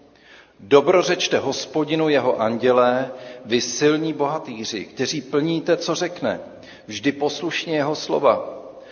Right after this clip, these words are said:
Dobrořečte Hospodinu všechny jeho zástupy, vy, kdo jste v jeho službách a plníte jeho vůli.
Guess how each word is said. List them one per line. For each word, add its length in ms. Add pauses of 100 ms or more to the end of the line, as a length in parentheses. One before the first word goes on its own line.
(160)
Dobrořečte 760
Hospodinu 640
všechny 460
jeho 180
zástupy, 680 (480)
vy, 160
kdo 180
jste 260
v 60
jeho 180
službách 760
a 60
plníte 460
jeho 200
vůli. 420